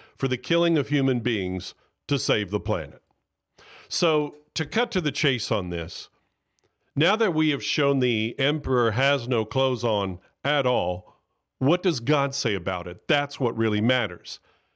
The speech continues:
And how should we, as followers of Jesus, respond? One very disturbing thing about the creator of this type of thinking originally, Thomas Malthus, is he supposedly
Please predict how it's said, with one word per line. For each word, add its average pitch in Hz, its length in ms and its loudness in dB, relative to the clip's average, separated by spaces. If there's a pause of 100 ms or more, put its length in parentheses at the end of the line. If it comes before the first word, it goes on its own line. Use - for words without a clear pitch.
(140)
And 131 140 -2
how 131 200 0
should 139 300 0
we, 131 340 2
as 107 340 0
followers 151 580 2
of 95 80 -2
Jesus, 101 540 -4 (180)
respond? 127 600 -2 (1300)
One 151 540 0
very 175 460 2
disturbing 135 760 -2
thing 131 420 -2
about 107 580 -2 (100)
the 117 160 -2
creator 135 560 0
of 104 100 -2
this 101 160 -4
type 101 280 -2
of 95 100 -6
thinking 104 640 -4
originally, 104 640 -2
Thomas 107 500 -4
Malthus, 107 640 -4 (800)
is 143 360 -2
he 156 120 -2
supposedly 127 1080 -2